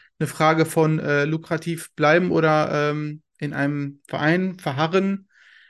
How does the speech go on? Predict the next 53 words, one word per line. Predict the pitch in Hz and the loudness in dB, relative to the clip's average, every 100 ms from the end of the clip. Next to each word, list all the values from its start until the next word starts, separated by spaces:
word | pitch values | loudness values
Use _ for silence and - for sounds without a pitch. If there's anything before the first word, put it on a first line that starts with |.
| _ _ | _ _
wo | - 151 | -4 -2
ich | 143 | -2
jetzt | 147 - | -4 -2
nicht | 156 | -2
wirklich | 156 156 | -2 -4
auf | |
dem | 147 139 | -4 -4
Radar | 127 139 | -2 0
bin. | 175 220 226 - _ _ _ _ | 0 -2 -4 -12 _ _ _ _
Ähm, | 147 147 147 143 | -4 -4 -6 -10
des | 131 151 | -6 2
Weiteren, | 151 165 160 151 | 2 2 -2 -4
klar, | 156 151 | -2 -2
hat | |
man | 151 143 | -2 -4
dann | 139 143 151 | -4 -6 -10
eine | 156 139 | -10 -8
gewisse | 143 143 | -8 -10
Summe | 135 135 156 151 | -8 -4 -2 -2
X, | - 170 - | -4 -6 -6
die | |
man | 156 143 139 | -4 -4 -4
bezahlen | 131 - 151 160 | -8 -4 -2 -2
kann. | 180 170 - - - _ _ _ _ - _ | -2 -4 -6 -12 -20 _ _ _ _ -18 _
Wolfsburg | 147 156 170 175 | -2 0 2 -2
hat | 156 147 | -4 -6
vor | - 147 | -4 0
einem | 147 151 | 0 0
Jahr, | 151 160 170 _ _ _ _ _ _ - | 0 -2 -4 _ _ _ _ _ _ -2
äh, | 143 139 143 143 147 147 - 120 - - - _ _ _ _ | 2 4 4 0 -4 -12 -16 -18 -18 -20 -20 _ _ _ _
um | 165 156 | -4 -2
Mickey | 160 165 160 | 0 -2 -4
van | 156 | -2
de | 156 | -2
Ven | 160 151 147 | 0 -2 -4
gekämpft, | 139 160 165 220 - - _ _ _ | -6 0 2 0 -4 -20 _ _ _
wie | - 143 | -12 -6
kein | 151 | -2
anderer | 151 196 | 0 0
Verein. | 196 214 208 220 | -2 -2 -2 0
Das | 143 | -2
ist | 147 | -6
auch | 156 | -6
ein | 190 | -6
Zeichen, | - 202 180 | -2 -2 0
die | |
haben | 160 | -2
in | 151 | -2
dem | 147 | -2
Jungen | 156 | -4
schon | 156 | -4
was | 151 - | -6 -6
gesehen. | 139 151 190 | -4 0 0